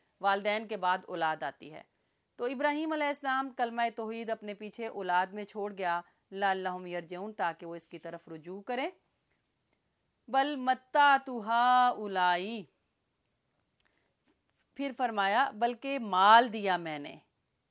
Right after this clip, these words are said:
हा उलाई, इन लोगों को, व आबाअहुम, और इनके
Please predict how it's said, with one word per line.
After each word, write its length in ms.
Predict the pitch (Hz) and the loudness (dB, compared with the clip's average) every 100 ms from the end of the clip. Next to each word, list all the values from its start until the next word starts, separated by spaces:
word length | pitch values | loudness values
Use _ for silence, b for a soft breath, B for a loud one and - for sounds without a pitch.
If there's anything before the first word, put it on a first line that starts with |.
| _ _ - | _ _ 0
हा 160 | 214 226 | 2 2
उलाई, 400 | 226 277 294 330 | 2 2 2 0
इन 320 | - 269 254 | -6 -6 -4
लोगों 360 | 220 185 170 165 | -4 -4 -4 -8
को, 200 | 160 170 | -6 -6
व 60 | 170 | -4
आबाअहुम, 960 | - 208 226 220 185 175 - 170 165 | -2 2 2 2 2 0 0 -4 -8
और 120 | - 190 | -10 -10
इनके 420 | 196 180 196 | -10 -8 -8